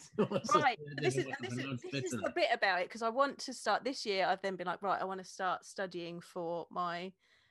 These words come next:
Speaker 2: uh, certified Cicerone." And then it gets a bit more, a bit harder 'cause there's more beer styles that you need to learn. And it's the stats that they've set out by looking at the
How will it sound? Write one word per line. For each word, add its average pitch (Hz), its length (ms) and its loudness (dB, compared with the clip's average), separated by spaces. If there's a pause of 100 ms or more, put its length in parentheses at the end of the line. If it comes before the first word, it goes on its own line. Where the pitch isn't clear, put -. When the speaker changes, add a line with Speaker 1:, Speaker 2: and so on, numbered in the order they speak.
(140)
Speaker 2:
uh, 170 100 2
certified 208 420 -2
Cicerone." 165 520 -2 (360)
And 208 120 -4
then 233 160 4
it 220 80 -6
gets - 200 -2
a - 20 -20
bit 165 140 -6
more, 196 260 0
a 185 100 -2
bit 180 140 -2
harder 214 240 2
'cause 185 160 -8
there's 160 180 -4
more 214 460 4
beer 185 220 -2
styles 175 260 -2
that - 100 -10
you 180 80 -4
need 170 220 -8
to - 120 -12
learn. 190 360 4
And 202 140 -4
it's - 160 -10
the 175 100 -8
stats - 720 -2 (260)
that 180 180 0
they've 196 440 2 (320)
set - 400 -4
out 180 320 0
by 185 100 2
looking 277 300 0
at 196 240 0
the 202 460 4